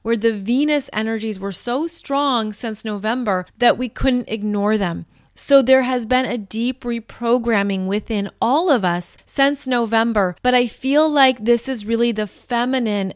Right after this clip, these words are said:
energy being honored, being noticed, being recognized, and being newly respected.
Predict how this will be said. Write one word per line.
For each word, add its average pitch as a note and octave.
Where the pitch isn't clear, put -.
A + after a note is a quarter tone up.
energy A3
being F#3
honored, D#4
being G#3+
noticed, C4+
being G#3+
recognized, D4
and A3+
being A#3
newly B3
respected. G#3